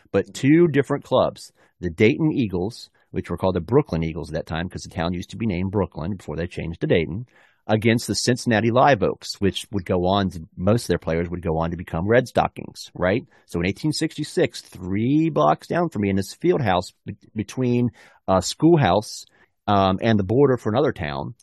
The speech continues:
which is no longer in existence, there was the first game ever played. And it was right down the street here in September of eighteen sixty-six. Um, so,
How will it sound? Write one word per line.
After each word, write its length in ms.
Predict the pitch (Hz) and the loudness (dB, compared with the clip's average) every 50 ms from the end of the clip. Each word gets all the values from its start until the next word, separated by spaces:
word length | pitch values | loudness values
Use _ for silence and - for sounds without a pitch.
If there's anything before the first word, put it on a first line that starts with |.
| _ _ _ _ _ _ | _ _ _ _ _ _
which 180 | - 101 - | -8 -8 -6
is 60 | - 87 | -2 -2
no 100 | 90 85 | -2 0
longer 300 | 85 85 82 80 80 85 | 0 -2 -4 -4 -4 -4
in 80 | 80 | -6
existence, 640 | 78 76 92 131 151 - - - 76 87 - - - _ _ | -6 -4 -2 -2 -2 -2 -4 -8 -8 -8 -8 -12 -18 _ _
there 280 | - 87 85 104 104 113 | -20 -2 2 4 4 4
was 220 | 113 110 107 104 | 6 4 2 2
the 100 | - 101 | 0 -4
first 300 | 92 - 104 101 95 - | -4 -2 -2 -2 -2 -4
game 160 | - 110 101 95 | -4 -2 -2 0
ever 180 | 90 92 101 | -2 -2 -4
played. 380 | 95 - - 67 - - - - _ | -4 -2 -2 -2 -2 -4 -6 -12 _
And 120 | - 90 87 | -8 -6 -6
it 80 | 90 | -6
was 180 | 90 85 - - | -6 -8 -10 -8
right 240 | 90 85 87 95 - | -4 -4 -4 -2 -2
down 160 | 110 110 113 | -2 -2 -2
the 60 | 117 | -4
street 240 | 110 - - 135 120 | -6 -6 -8 -8 -6
here 120 | 95 87 | -6 -8
in 80 | 80 76 | -10 -8
September 480 | - - 95 - - - 113 135 139 139 | -6 -6 -8 -6 -6 -6 -4 -4 -4 -2
of 60 | 120 | -2
eighteen 300 | 117 113 - - 120 107 | -2 -4 -4 -6 -8 -8
sixty-six. 800 | - - 104 - - - - - - - 147 - - - - - _ _ _ _ _ _ _ | -8 -8 -10 -12 -12 -12 -10 -8 -2 -2 -2 -2 -4 -10 -20 -20 _ _ _ _ _ _ _
Um, 220 | 101 98 95 92 | 0 0 0 0
so, 300 | 90 - - 113 104 104 | -2 0 2 2 2 2